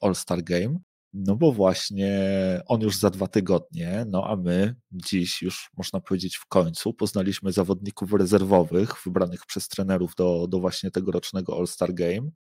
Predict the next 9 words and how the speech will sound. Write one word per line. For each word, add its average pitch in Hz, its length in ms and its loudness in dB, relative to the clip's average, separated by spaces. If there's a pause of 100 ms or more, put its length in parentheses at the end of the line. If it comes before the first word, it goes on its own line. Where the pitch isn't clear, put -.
(300)
Oznacza 98 480 -2
to, 107 220 0
że 92 420 2
znamy 98 400 0
już, 92 320 -2
e, - 280 -8
niemal 90 300 -2
pełny 87 400 2
skład, - 520 -2